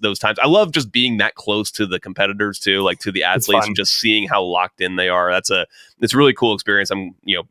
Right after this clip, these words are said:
Speaker 1: very privileged, and I know you are too, that we're able to just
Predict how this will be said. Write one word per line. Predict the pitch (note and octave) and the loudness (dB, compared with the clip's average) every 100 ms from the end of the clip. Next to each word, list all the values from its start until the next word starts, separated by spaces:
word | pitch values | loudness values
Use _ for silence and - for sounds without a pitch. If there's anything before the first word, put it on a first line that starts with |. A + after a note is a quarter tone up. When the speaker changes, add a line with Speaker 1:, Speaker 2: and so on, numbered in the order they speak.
| G2 | -2
Speaker 1:
very | G#2 | 0
privileged, | F#2 - G2 F#2 F#2 F2+ - | 0 -2 -2 0 -2 -2 -2
and | F2+ F2+ E2+ | -2 -4 -6
I | G2 | -2
know | F#2+ | 0
you | F#2 | 2
are | F#2 | -2
too, | - F#2+ F2+ | -2 -4 -2
that | F#2 | 0
we're | F#2 F#2 | 2 2
able | F2+ F2+ | 2 -2
to | |
just | E2+ F2 - | -4 -6 -8